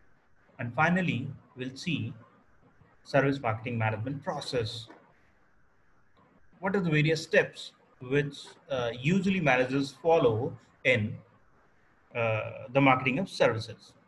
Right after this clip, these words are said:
So these are the course content of unit one. In unit two, we will move ahead and we will look at consumer behavior and service.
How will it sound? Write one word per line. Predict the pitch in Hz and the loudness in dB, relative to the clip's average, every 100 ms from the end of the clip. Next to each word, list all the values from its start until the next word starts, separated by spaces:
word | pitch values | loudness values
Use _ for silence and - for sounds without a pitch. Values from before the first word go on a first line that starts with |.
| _ _ _ _ - _ _ _ _ - - | _ _ _ _ -20 _ _ _ _ -14 -4
So | 196 | 2
these | 170 175 | 4 4
are | 170 | 2
the | 151 | 2
course | 147 143 | 2 2
content | 127 113 123 | 0 -2 -2
of | 165 - | -4 -2
unit | 120 - | -2 0
one. | 113 - - - - - - _ _ - | -2 -4 -8 -20 -20 -20 -20 _ _ 0
In | 180 | 4
unit | 180 214 214 | 4 4 0
two, | 247 214 143 - - _ - - _ _ _ _ _ - | 0 0 0 -4 -10 _ -20 -20 _ _ _ _ _ -6
we | 131 | 0
will | 139 | 2
move | 135 151 170 | 4 4 4
ahead | 151 233 - - _ _ - - | 4 2 -2 -20 _ _ -20 -2
and | 156 185 202 - | 0 0 -4 -4
we | 143 208 | -2 2
will | 233 | 2
look | 151 170 208 | 4 4 4
at | 156 117 117 - _ _ _ _ | 2 2 0 -8 _ _ _ _
consumer | 185 180 185 208 220 202 | 0 4 6 6 4 2
behavior | 143 127 127 170 | 2 2 2 0
and | 185 | 0
service. | 190 123 104 - - | -2 0 -4 -8 -18